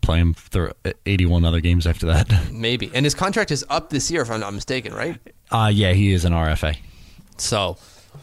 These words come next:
Speaker 2: eh, it's not the same kind of,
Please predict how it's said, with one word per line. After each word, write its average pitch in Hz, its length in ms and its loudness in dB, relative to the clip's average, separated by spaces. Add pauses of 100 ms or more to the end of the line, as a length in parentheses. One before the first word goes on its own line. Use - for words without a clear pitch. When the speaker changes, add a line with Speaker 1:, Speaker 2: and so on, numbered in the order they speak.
(560)
Speaker 2:
eh, 135 360 -4
it's - 180 -8
not - 160 -2
the 170 80 0
same 151 400 2
kind 135 360 2
of, 113 560 -2